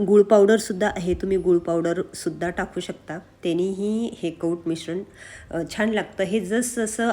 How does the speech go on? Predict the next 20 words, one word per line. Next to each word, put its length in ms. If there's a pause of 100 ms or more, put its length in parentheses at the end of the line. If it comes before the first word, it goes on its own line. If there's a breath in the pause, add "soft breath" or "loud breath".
मुरतं, 500
म्हणजे 260
जसं 240
आता 180
तुम्ही 360
समजा 300
आपल्याला 360
बारा 300
वाजता 320
खायचं 280
आहे 100
आणि 100
तुम्ही 140
सकाळीच 440
बनवून 260
ठेवलं 240
तर 120
अगदी 260
रसरशीत 600
होतं. 320